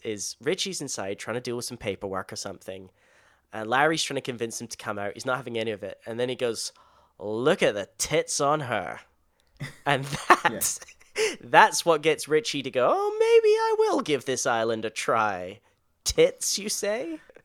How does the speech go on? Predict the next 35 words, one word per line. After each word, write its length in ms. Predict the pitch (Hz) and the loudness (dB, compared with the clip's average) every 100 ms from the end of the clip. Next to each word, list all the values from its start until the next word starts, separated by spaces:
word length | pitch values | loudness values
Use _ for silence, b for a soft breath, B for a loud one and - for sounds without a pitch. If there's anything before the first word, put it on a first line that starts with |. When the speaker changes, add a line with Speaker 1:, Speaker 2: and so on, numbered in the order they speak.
| - B B B 156 | -14 B B B -14
Speaker 2:
E-, 40 | - 170 | -12 -10
e-, 160 | 160 | -2
exactly. 440 | 135 - 123 123 110 | 0 2 2 0 -2
Speaker 1:
Ugh. 60 | |
Speaker 2:
So 120 | 104 120 | -2 -2
yeah, 160 | 120 | -2
the-, 120 | 113 110 | 0 -2
there's, 260 | 110 110 | -2 -6
the-, 480 | 110 131 120 - 123 - | -6 -4 -4 -4 -10 -12
there's 340 | 120 127 120 - | -8 -4 -4 -4
those 200 | 135 135 | -4 -2
kind 140 | 139 | 0
of 80 | 113 | 0
mentions. 340 | 110 107 120 | -2 -4 -8
Of 80 | 101 | -8
course, 320 | - 113 107 | -6 -6 -6
he 140 | - 110 | -8 -2
goes 200 | 127 117 | 0 2
out 100 | 113 | 0
on 80 | 107 | -2
a 60 | |
date 340 | 95 110 110 113 | -4 -4 -4 -6
with 160 | 104 | -10
this 160 | 110 - | -10 -6
woman 260 | 113 107 104 | -4 -2 -4
who 400 | 107 107 104 98 _ _ _ - | -4 -4 -4 -6 _ _ _ -18
serves 420 | - - 139 147 | -8 -4 -4 -4
an 120 | 127 117 | -4 -6
important 400 | 113 131 117 98 | -4 -6 -6 -8
plot 260 | - 117 | -8 -10
point 300 | - 107 101 | -8 -8 -8
and 100 | 101 | -6
then 140 | 101 98 | -6 -6
kind 200 | 120 107 | -6 -8
of 140 | 92 | -8